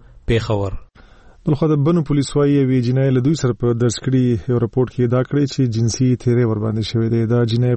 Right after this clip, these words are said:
Speaker 2: په خیمو کې اوسي او په کورونو کې د ضرورت شیان خرڅوي. پولیس وایي پلټنې پیل کړې دي. په وروستیو کې په پاکستان کې د ښځو د جنسي ځورونو پیښې زیاتې شوې دي. د پاکستان سپریم کورټ چیف جسټس د تیر کال په جون کې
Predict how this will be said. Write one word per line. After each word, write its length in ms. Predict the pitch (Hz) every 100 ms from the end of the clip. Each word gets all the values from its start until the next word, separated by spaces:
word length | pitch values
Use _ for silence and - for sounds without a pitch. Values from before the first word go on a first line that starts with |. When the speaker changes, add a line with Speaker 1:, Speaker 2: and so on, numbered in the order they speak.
| -
Speaker 2:
په 160 | 120
خیمو 360 | 113 127 123 139
کې 120 | -
اوسي 260 | 147 139 170
او 80 | 151
په 100 | -
کورونو 300 | 131 123 120
کې 120 | 117
د 60 |
ضرورت 380 | 113 110 113 117
شیان 320 | - 113 113 104
خرڅوي. 480 | - 110 127 123 - - - - - - -
پولیس 260 | 135 135 143
وایي 200 | 139 135 -
پلټنې 400 | 127 120 127 123 -
پیل 140 | 117
کړې 260 | 107 123 110
دي. 100 | 107
په 120 | 107
وروستیو 360 | 123 127 - 147
کې 160 | 139 147
په 60 |
پاکستان 440 | 135 135 - 139 131
کې 80 | 127
د 60 |
ښځو 320 | 113 - 143 131
د 160 | 123
جنسي 480 | 113 110 - 127 120
ځورونو 340 | 113 113 117
پیښې 340 | 110 117 - 113 113
زیاتې 340 | 113 110 113 110
شوې 200 | - 139
دي. 100 | 139
د 120 | 147 139
پاکستان 420 | 131 - 143 143
سپریم 360 | - - 123
کورټ 240 | 117 131 131
چیف 160 | - 117
جسټس 460 | 107 117 - 143 - -
د 60 | 113
تیر 180 | 127 120
کال 220 | 127 117
په 120 | 117
جون 300 | 104 135 139
کې 200 | 107